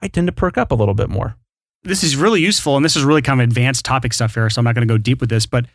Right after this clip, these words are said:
Speaker 2: you know, if you're starting to do paid advertising or doing some sort of demographic targeting on Facebook or Google when it comes to, you know, doing paid ads,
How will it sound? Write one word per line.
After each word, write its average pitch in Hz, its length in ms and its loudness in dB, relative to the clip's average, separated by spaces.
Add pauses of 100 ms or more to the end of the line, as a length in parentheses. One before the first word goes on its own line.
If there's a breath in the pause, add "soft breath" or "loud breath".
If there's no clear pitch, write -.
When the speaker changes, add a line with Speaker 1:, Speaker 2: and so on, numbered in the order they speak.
(580 soft breath)
Speaker 2:
you 147 80 -2
know, 147 60 2
if 139 120 -2
you're 170 80 2
starting 208 280 0
to 175 40 0
do 185 120 -2
paid 175 200 0
advertising 147 600 2
or 131 120 2
doing 143 360 2
some 175 160 0
sort 165 240 2
of 127 200 -2 (100)
demographic 147 580 0
targeting 135 580 0 (300 soft breath)
on 131 160 2
Facebook 156 500 0
or 123 220 2
Google 131 380 2
when 123 120 4
it 123 80 -2
comes 127 220 0
to, 123 240 2 (340)
you 147 120 0
know, 123 40 0
doing 135 220 2
paid 127 180 0
ads, 123 460 -2